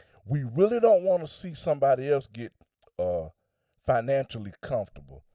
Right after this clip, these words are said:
or financially set. We just try to keep each other in that same pocket. You know, you got a sexy, good-looking wife.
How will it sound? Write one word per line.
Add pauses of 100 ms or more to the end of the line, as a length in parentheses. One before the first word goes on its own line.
(140)
or
financially
set. (300)
We
just
try
to
keep
each
other
in
that
same (560)
pocket. (480)
You
know, (100)
you
got
a
sexy,
good-looking
wife.